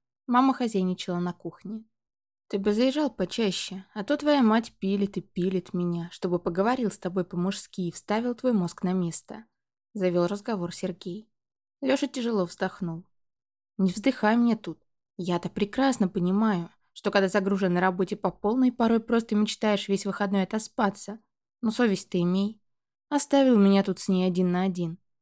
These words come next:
Бедняжка своей заботой уже просто душит меня. Были бы у нас ещё дети, они бы отдувались. Но чего нет, того нет.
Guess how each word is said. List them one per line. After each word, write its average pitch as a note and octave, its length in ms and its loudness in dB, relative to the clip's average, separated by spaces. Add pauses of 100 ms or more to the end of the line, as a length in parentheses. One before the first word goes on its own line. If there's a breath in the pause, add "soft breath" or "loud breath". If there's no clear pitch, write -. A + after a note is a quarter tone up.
(200)
Бедняжка G#3+ 440 0
своей A3+ 260 2
заботой A3 460 0
уже F3+ 140 0
просто - 340 -4
душит G3+ 460 -6
меня. D#3+ 340 -8 (560)
Были E3 180 0
бы E3 140 -2
у E3 40 2
нас E3+ 220 0
ещё D#3 220 -4
дети, A#3+ 420 -2
они G3+ 240 4
бы F#3 160 2
отдувались. F#3 760 -2 (560)
Но D#4 140 -2
чего D4 260 0
нет, G3+ 280 2
того G#3+ 240 0
нет. D#3 300 -2